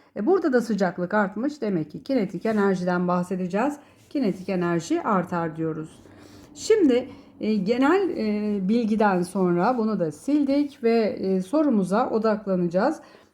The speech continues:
Yalnız soruya geçmeden, e, burada soruyu yazarken şuraya iki yazmayı unutmuşuz. Onu yazarak başlayalım soruyu okumaya. Şimdi beşinci bölgedeki akışkanlığı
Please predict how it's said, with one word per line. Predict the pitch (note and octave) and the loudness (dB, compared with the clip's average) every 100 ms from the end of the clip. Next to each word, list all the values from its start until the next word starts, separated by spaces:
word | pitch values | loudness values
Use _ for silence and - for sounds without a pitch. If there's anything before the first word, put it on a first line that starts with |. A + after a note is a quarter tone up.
| - | -4
Yalnız | D4 C#4 A#3 A3 | 0 2 0 -2
soruya | - D#4+ B3+ G#3 | -4 0 2 2
geçmeden, | F#3+ A3+ - B3+ A#3 A#3 A#3+ B3+ | 0 -2 -2 -4 0 0 0 -2
e, | G#3+ G#3 G#3 G3+ G3+ - _ _ _ _ _ A#3+ | -2 0 0 -2 -4 -6 _ _ _ _ _ -4
burada | B3+ A3+ | -4 -2
soruyu | A3+ A#3 A#3 A3+ | -2 0 2 2
yazarken | G#3+ A3 G#3+ G#3 G#3 G3 B3 | 2 2 2 0 -2 -2 -4
şuraya | B3 - D4 A3 G3 | -6 -10 -6 -2 -2
iki | E4 C4+ - C4 | -2 -8 -6 -2
yazmayı | G#3 F#3 F#3 F3+ F3 | 0 0 0 0 0
unutmuşuz. | F#3+ B3 - B3+ - A#3+ B3+ - - | -2 -4 -6 -10 -6 -6 -6 -14 -10
Onu | G#3 G3 | -4 -2
yazarak | A#3+ B3 C4 C4+ | -2 0 -2 0
başlayalım | G#3+ G3+ G#3+ F#3 F3 | -2 -2 -2 -2 -2
soruyu | F3+ E3+ E3+ | -4 -4 -6
okumaya. | - E3+ F3 D#3 _ _ _ - - - - - - | -8 -8 -8 -10 _ _ _ -20 -20 -20 -20 -20 -10
Şimdi | - G4 C#4 G#3+ | 0 4 4 4
beşinci | D#4+ G4 F#4+ G4+ | 4 2 2 4
bölgedeki | F4+ C4 A#3 A3+ A3+ A3 F#3 E3 - | 6 6 4 2 0 0 -4 -4 -6
akışkanlığı | A3 D4+ D4 - A3+ G#3+ G3+ G3 F3+ G#3 | -4 -2 -2 -2 0 2 2 4 4 2